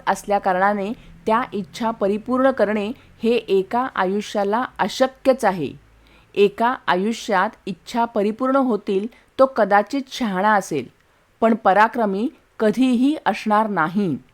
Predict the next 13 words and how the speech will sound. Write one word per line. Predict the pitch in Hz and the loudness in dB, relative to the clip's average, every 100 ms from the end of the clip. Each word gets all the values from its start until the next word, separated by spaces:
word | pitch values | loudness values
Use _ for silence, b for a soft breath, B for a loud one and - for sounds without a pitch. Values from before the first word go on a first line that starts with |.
| b b b b - | b b b b -4
आपल्या | 214 - 240 285 | -4 2 4 4
राष्ट्राचे | 285 233 - 214 214 233 247 - | 4 -2 0 0 0 -2 -2 -4
अपरिमित | 208 233 240 254 320 | -2 0 2 2 2
वैभव | 220 196 196 262 285 - | 0 2 2 4 0 0
इच्छिणारे | 208 - 254 233 208 185 220 b b 175 | -10 -4 -2 2 2 0 -4 b b -4
जे | 220 233 | 0 2
लोकमान्यांसारखे | 196 - 247 240 240 262 294 302 240 - 262 | 2 2 2 4 4 2 2 2 0 0 -4
पराक्रमी | - 202 202 202 233 269 | 0 2 2 2 2 2
पुरुष | 285 262 247 | 0 -2 0
असतात, | 233 202 196 170 - b b - | -2 -2 0 -2 -2 b b -2
त्यांच्या | 208 214 220 277 - | 2 2 2 0 0
इच्छा | 202 - - 196 196 b b - | -6 -8 -4 -4 -4 b b -2
अपरिमित | 208 233 240 262 | 2 2 4 4